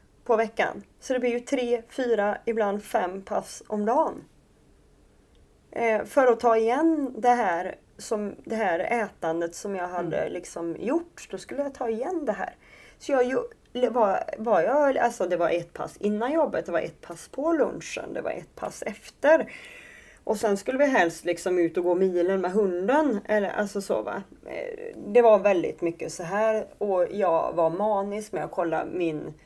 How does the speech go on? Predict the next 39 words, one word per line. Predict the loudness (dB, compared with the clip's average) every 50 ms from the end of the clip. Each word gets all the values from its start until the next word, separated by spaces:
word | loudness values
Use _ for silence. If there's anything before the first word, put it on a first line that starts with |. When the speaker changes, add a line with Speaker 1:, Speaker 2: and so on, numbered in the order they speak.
| _ _
Speaker 1:
stegmätare, | -20 -2 2 4 4 4 4 0 -2 -2 -2 -2 -4 -8 -4 -2 0 0 2 0 0 -2
min | -2 -6 -8 -10 -12
kalorimätare. | -14 -14 -12 -8 -8 -4 -4 -2 -2 -2 -2 -2 -2 -2 -4 -4 -6 -6 -4 -2 -2
Jag | -4 -4 0 4
vägde | 6 6 6 6 2 0 -2 -2
mig | -2 -2 -2 -4 -4 -8 -12 -18 -16 -8
fyra | -4 -2 0 2 2 2
gånger | 2 2 0 0 0
om | -2 -2 0 2
dagen, | 4 6 6 6 4 2 0 -2 -2
hade | -2 -2 0 0
gått | 0 -2 -2 -2
upp | -6 -4 -4
ett | -6 -6 -4
gram, | 0 2 4 4 6 4 4 2 0 -4 -6 -8 -12 -18 -20 -20 -20 -20 -20 _
så | -2 0 2
var | 4 4 4 4
jag | 2 0 -2 -4
liksom, | -4 -8 -6 -4 -4 -4 -4 -8 -16 -20 _ _ -20 -20 -20 _ _ _ _ _ _ _ _
eh, | -6 -6 -4 -4 -6 -8 -12 -16 -20 -20 _ _ _ _ _ _ _ _ _ _ _ _ _ _ _ _
lika | -2 0 0 2 2 0
med | 0 0 -4
död, | -4 -4 -2 0 0 0 -2 -4
liksom. | -8 -12 -14 -12 -12 -12 -12 -12 -18 -18 -4
Det, | 0 0 0 0
det, | 4 4 4 4
det | 6 4
var | 4 4 4
en | 4 0
sån | -2 -4 -4 -4
stor | -2 -2 -2 -2 -2
förlust | -2 -2 0 2 2 2 0 -4 -10
så | -8 -6 -6
det | -4 -2
gick | -2 -2 -2 -4 -8 _ -2
inte. | -2 -2 -2 -4 -6 -8 -8 -10 -16 _ _ -20 -20 -20 -20 -20 -20 -20 -20 -20 -20 -20 _ _ _ _ _
Eh, | -6 -4 -2 -2 0 -2 -2 -4 -4 -6
så, | -4 -4 -4 -4 -4 -6
så, | 0 0 2 2 2 0